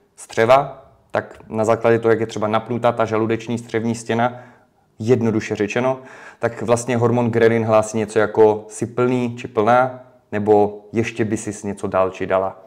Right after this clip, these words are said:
Říkám to zase laickým jazykem, prosím vás, fyziologicky je to velmi nepřesné. Ale co tím chci říct, je samozřejmě tedy to,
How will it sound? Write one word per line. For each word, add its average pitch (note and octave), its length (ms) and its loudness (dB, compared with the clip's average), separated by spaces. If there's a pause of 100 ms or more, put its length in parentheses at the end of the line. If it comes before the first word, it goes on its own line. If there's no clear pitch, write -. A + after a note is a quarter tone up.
(380)
Říkám A#2+ 280 2
to A#2+ 100 0
zase B2 280 2
laickým A#2 540 4
jazykem, G#2 380 -2
prosím G2+ 280 -8
vás, F#2+ 160 -4
fyziologicky G#2 480 -4
je G#2+ 60 -2
to G#2+ 100 -2
velmi G#2 240 0
nepřesné. G2+ 540 -6 (280)
Ale A#2 140 4
co C3+ 100 0
tím C#3+ 180 2
chci C3 160 -2
říct, B2+ 200 0
je C3 80 6
samozřejmě B2+ 440 0
tedy B2+ 180 2
to, A#2 320 4